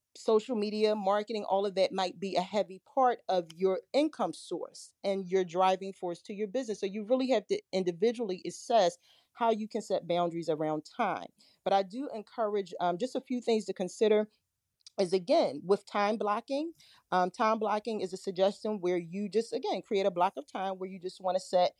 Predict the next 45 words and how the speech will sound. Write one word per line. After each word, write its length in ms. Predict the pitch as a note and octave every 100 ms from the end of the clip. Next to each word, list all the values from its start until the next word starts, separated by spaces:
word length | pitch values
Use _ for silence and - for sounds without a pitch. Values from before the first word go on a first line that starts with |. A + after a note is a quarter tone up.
| _ _ -
to 260 | A3+ G#3 F#3
check 240 | - A3 A3
in 120 | A#3
with 160 | A3 -
these 160 | F3
platforms 640 | - F3 - - E3 - -
so 60 |
you're 160 | E3+ F#3+
not 180 | F#3+ - -
constantly 600 | G3+ F3+ - F#3+ F3+ F3 -
scrolling. 580 | - - A#3+ A#3+ D#3+ - _ _ -
Um, 140 | F3
some 240 | F3+ A3+ A3+
of 60 |
the 60 | G#3+
phones, 420 | - G#3 G#3 G#3+
such 140 | G3 F#3
as 80 |
iPhone, 460 | - F3+ F#3 G3 F#3
Android, 360 | F#3 G3 F#3+ F3
I 80 | F3
know 180 | F3+ F#3+
have 320 | G3 F3+ D#3+
these, 320 | F3 E3+ D3+ -
um, 220 | E3 D#3+ _ _ _ C#3+ E3
um, 440 | E3+ D#3+ D#3 D#3 D3+ - - _ -
I 80 | G3
don't 140 | G3
know 80 | F#3
if 100 | F3
it's 100 | -
called 160 | F#3+
a 40 | E3+
do 180 | D#3+ A3+
not 220 | G#3 F#3
disturb 420 | F#3+ - G3+ G3
feature 280 | A3+ G#3 G3+
or 100 | F#3
these 200 | G3+ -
certain 260 | A#3 G3
features 600 | - B3 B3 - B3+ B3 F3+
where 340 | F#3 F#3+ F#3+ - _
I 80 | F3
think, 180 | G3+ G3
like, 160 | F3